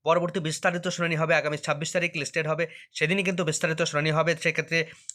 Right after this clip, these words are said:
লিস্টেড হলে সেক্ষেত্রে প্রথম দিকে থাকবে কিনা, top of the board-এ থাকবে কিনা,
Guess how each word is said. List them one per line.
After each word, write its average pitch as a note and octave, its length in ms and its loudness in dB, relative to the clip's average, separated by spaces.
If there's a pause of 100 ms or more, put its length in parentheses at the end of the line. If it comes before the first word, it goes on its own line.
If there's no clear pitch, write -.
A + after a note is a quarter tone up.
লিস্টেড D#3+ 400 0
হলে D#3+ 240 4
সেক্ষেত্রে D#3 300 0
প্রথম D#3 340 -2
দিকে D#3+ 140 0
থাকবে D3+ 300 0
কিনা, D3+ 160 0
top D3 220 2
of E3 100 2
the D#3 120 2
board-এ D#3+ 200 0
থাকবে C#3+ 320 -2
কিনা, D#3 200 0